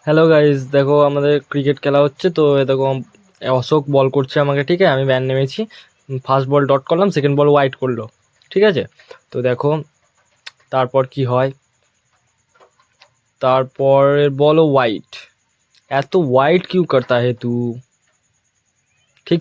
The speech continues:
সে বল কর না। দেখো, বোল্ড কর দিয়া, মুঝে বোল্ড কর দিয়া, একদম সে বোল্ড।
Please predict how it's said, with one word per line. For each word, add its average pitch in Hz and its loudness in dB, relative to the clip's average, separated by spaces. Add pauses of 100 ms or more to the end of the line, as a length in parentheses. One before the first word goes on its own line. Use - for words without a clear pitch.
সে 170 0
বল 139 -2
কর 151 0 (120)
না। 107 -8 (2500)
দেখো, 127 -6 (640)
বোল্ড 160 4
কর 165 4
দিয়া, 151 2
মুঝে 170 2 (140)
বোল্ড 180 4
কর 175 2 (100)
দিয়া, 160 2 (680)
একদম 165 2 (120)
সে - 0 (140)
বোল্ড। 147 4